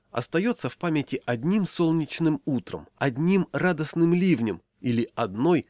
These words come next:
таинственной канавой с лопухами. И вдруг их не стало. Исчезновение редких гостинцев, яблок, конфет, мороженого,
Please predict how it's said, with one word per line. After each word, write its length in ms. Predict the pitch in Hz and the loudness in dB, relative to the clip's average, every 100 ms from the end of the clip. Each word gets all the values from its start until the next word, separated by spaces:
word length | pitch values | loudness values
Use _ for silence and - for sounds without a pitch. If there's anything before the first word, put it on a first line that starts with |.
| _ | _
таинственной 640 | - 120 143 - 117 113 107 | 0 2 2 0 -2 -2 -2
канавой 540 | - 107 120 113 101 - | -4 0 0 0 -4 -8
с 160 | - | -8
лопухами. 680 | 113 110 113 - 85 76 - _ _ _ _ _ _ _ _ _ _ _ _ _ _ - | -6 -4 -6 -6 -8 -10 -16 _ _ _ _ _ _ _ _ _ _ _ _ _ _ -12
И 80 | 107 | -6
вдруг 360 | 98 208 - | 0 -2 0
их 180 | 170 - | -6 -2
не 120 | 170 | -2
стало. 420 | - - 101 82 _ _ _ _ _ | -2 -2 -2 -4 _ _ _ _ _
Исчезновение 920 | - 139 - 160 156 170 170 165 160 - | -6 -2 -2 0 2 4 4 4 2 0
редких 480 | 160 170 - 113 - | 2 2 2 -4 0
гостинцев, 680 | 117 - 233 262 - 92 - _ | -2 -2 0 0 0 -6 -10 _
яблок, 600 | 101 135 175 139 131 - | -6 -2 -2 -2 -4 -4
конфет, 480 | - 120 - 170 - | -4 -4 0 0 0
мороженого, 680 | 110 131 175 143 139 127 | -2 2 2 2 0 0